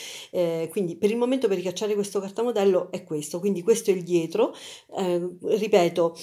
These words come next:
è piegato a metà perché è la metà che si, mm, che si, eh, ricalca, non la casacca intera,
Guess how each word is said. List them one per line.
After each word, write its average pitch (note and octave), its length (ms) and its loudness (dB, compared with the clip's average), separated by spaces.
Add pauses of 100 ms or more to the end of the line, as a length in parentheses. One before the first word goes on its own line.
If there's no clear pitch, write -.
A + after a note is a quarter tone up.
(160)
è C#3+ 140 -8
piegato G#3 420 4
a F3+ 40 2
metà F3+ 640 2
perché F3+ 420 2
è F#3 160 0
la F#3 140 2
metà G3 360 0
che E3+ 140 -8
si, E3 600 -4
mm, D#3 680 -4
che E3 180 -4
si, E3 640 -6
eh, D#3+ 520 -4
ricalca, F3 540 0
non E3 640 0
la E3 100 -4
casacca D#3+ 400 -6
intera, E3+ 560 -2